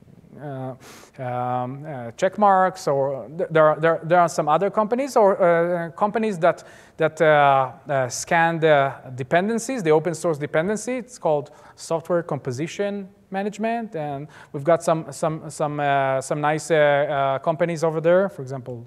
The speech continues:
uh, Snyk. Uh, and, uh, and, and you've got, and you've got the, uh, the companies that are focusing on the actual server and protecting and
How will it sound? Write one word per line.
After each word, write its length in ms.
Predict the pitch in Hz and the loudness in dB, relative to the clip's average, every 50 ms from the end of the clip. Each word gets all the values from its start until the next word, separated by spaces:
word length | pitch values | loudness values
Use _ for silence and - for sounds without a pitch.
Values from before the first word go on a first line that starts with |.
| - | -16
uh, 200 | - 143 127 127 | -14 -12 -12 -12
Snyk. 440 | 120 - - 160 160 196 196 - - _ _ _ - - - - - - - - _ - | -12 -12 -10 -8 -8 -8 -8 -10 -20 _ _ _ -20 -20 -20 -20 -20 -20 -20 -20 _ -6
Uh, 440 | 156 147 147 151 151 147 147 156 156 - - | -2 2 2 4 4 4 2 0 -2 -2 0
and, 440 | 190 208 214 220 226 226 196 165 214 | 2 2 2 2 0 0 -2 2 4
uh, 340 | 202 202 196 190 196 190 190 - - | 6 8 8 8 6 4 2 -2 -2
and, 240 | 190 196 202 170 - | -2 -2 -2 -2 -2
and 120 | 208 196 220 | -2 0 0
you've 140 | 226 196 190 | 0 2 4
got, 480 | 233 247 254 254 254 - - - - - - | 6 6 6 4 2 -6 -16 -16 -18 -16 -8
and 100 | - 180 | -4 -2
you've 140 | 190 185 170 | -2 0 2
got 380 | 196 196 202 196 202 - - - - - _ _ - | 4 4 4 2 0 -6 -20 -20 -20 -20 _ _ -6
the, 140 | 151 160 165 | 0 4 6
uh, 880 | 160 160 160 156 - - 160 160 160 151 151 151 151 147 147 147 143 143 | 6 8 6 6 4 2 2 2 4 4 4 4 4 4 4 4 2 2
the 80 | 160 | 2
companies 400 | - 214 226 220 - 254 254 214 | 2 0 0 2 2 0 0 0
that 120 | 208 196 180 | -2 0 0
are 60 | 185 | 0
focusing 520 | 160 - 202 190 185 202 - - 208 202 196 | 2 2 0 0 0 -2 -4 -4 -2 0 0
on 140 | 190 175 | 0 0
the 180 | 156 156 160 175 | 0 0 0 2
actual 340 | 175 190 202 - 226 220 208 | 2 0 0 2 0 0 0
server 440 | - - 202 208 214 196 180 160 147 | 2 2 4 4 4 6 4 4 2
and 160 | 147 143 - | 2 -2 -4
protecting 420 | 175 151 - 190 190 180 226 208 | -4 0 0 0 0 0 -2 -4
and 160 | 190 175 175 | -4 -4 -6